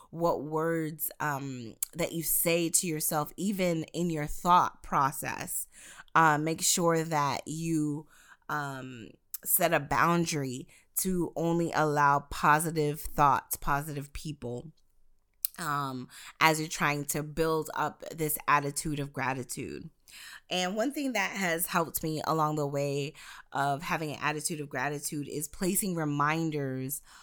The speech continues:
of what I should be grateful for. And so that may be f-, in the form of pictures. Like, I have s-, you know, some pictures on my desk at work, and, um, those things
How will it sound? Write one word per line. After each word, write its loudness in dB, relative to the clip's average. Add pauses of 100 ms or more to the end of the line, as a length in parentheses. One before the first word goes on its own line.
(200)
of 6
what 4
I 4
should -2
be -4
grateful -6
for. -8
And -4
so 2 (280)
that 2
may 2
be -2
f-, -10 (100)
in 0
the -2
form 0
of 0
pictures. 2
Like, -2
I -6
have -2
s-, -4
you -8
know, -6
some -8
pictures -4
on -6
my -6
desk -2 (400)
at 4
work, 2
and, -2 (380)
um, -2
those -2
things -4